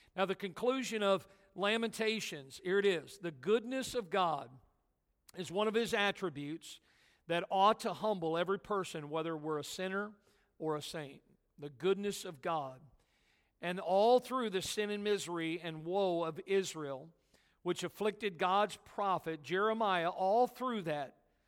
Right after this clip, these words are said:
Jeremiah could still look up, even through that, and he could thank God for his goodness and his faithfulness.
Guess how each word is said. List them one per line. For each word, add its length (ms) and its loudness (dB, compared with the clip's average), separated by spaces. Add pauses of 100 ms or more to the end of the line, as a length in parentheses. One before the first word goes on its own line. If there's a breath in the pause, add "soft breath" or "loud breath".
(180)
Jeremiah 600 4
could 220 -8
still 520 0
look 220 2
up, 340 -2 (1080)
even 280 -2
through 380 -2
that, 300 -6 (120)
and 140 -8
he 60 -6
could 260 -10
thank 340 -4
God 480 0
for 240 -6
his 220 -6
goodness 720 -4 (420 soft breath)
and 80 -6
his 140 -8
faithfulness. 800 -8